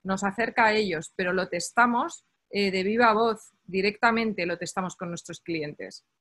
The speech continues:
¿vale? Entonces, eso tiene muchísimo valor. Entonces, eh, Eric Rice decía esto, "Equivócate y equivócate rápido y barato". Es decir, aprende y ten la mente muy abierta, ¿no?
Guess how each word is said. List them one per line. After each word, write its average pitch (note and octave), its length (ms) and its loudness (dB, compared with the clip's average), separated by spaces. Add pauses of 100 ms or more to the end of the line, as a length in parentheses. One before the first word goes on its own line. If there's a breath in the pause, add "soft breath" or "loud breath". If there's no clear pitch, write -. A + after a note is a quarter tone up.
¿vale? G3 260 2
Entonces, F#3 460 -2
eso G#3+ 300 -2
tiene C4 480 0
muchísimo G3+ 640 -2
valor. E3 420 2
Entonces, F3+ 420 -6 (400)
eh, F#3 380 -2
Eric G#3+ 400 0
Rice B3+ 360 2
decía A3 360 2
esto, A3+ 340 -6 (120)
"Equivócate A#3+ 840 0 (240)
y G#3 100 4
equivócate G#3 600 2
rápido B3+ 500 2 (280)
y G#3+ 120 -2
barato". G3+ 520 4 (360)
Es G#3 120 -2
decir, G3 480 0 (160)
aprende A3 680 2 (240)
y G3+ 100 -4
ten A#3 200 2
la B3+ 100 6
mente C4 600 0
muy A#3 200 0
abierta, F#3+ 540 2
¿no? A#3+ 240 -6